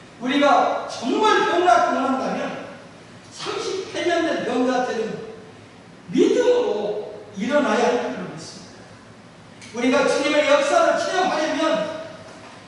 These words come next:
신세나 한탄하고 원망과 불평하는 짓을 그만두어야 할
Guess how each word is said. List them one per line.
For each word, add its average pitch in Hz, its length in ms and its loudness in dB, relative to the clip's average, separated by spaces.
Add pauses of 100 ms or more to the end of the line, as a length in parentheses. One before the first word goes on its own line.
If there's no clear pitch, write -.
(120)
신세나 480 640 -2
한탄하고 302 760 -2
원망과 262 720 0
불평하는 254 720 -2
짓을 240 400 -12
그만두어야 226 640 -2
할 247 80 -4